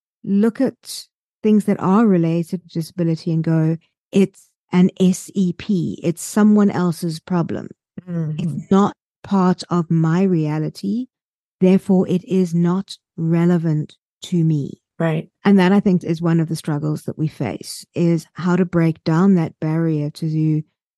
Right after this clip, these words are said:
Speaker 1: to look at our shared humanity, our, our commonality, that people with disabilities are just like everybody else. We just do things in a different technique.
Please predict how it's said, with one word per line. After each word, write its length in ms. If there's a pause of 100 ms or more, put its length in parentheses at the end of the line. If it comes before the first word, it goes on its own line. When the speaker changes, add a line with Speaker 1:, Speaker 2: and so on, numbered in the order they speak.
Speaker 1:
to 100
look 140
at 100
our 120
shared 280
humanity, 640
our, 240
our 220 (100)
commonality, 1160 (420)
that 400 (520)
people 240
with 100
disabilities 760
are 360 (300)
just 340 (260)
like 360
everybody 420
else. 300 (580)
We 140
just 220 (240)
do 140
things 280
in 100
a 60
different 320
technique. 420